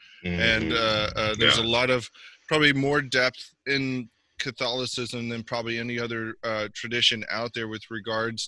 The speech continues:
Speaker 2: to, uh, morality. Um,
Speaker 1: Mm-hmm.
Speaker 2: uh, you know, not to say, a-, and the thing is, is I, I think it still remains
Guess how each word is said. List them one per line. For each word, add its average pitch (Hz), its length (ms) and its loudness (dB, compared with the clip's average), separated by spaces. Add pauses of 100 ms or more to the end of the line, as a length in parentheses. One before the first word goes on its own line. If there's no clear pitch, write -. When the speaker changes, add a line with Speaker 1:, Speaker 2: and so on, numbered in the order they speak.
Speaker 2:
to, 110 400 -8
uh, 107 260 -4
morality. 107 680 -2 (540)
Um, 113 360 0
Speaker 1:
Mm-hmm. 73 200 -6 (380)
Speaker 2:
uh, 135 60 0 (240)
you 151 120 0
know, 127 280 2
not 143 240 0
to 151 100 -6
say, 143 460 0
a-, 147 240 0
and 151 80 0
the 143 80 -2
thing 190 160 0
is, 165 140 0
is 139 280 -4
I, 151 220 4
I 160 80 0
think 160 220 0
it 131 80 -4
still 135 240 -2
remains 123 580 -2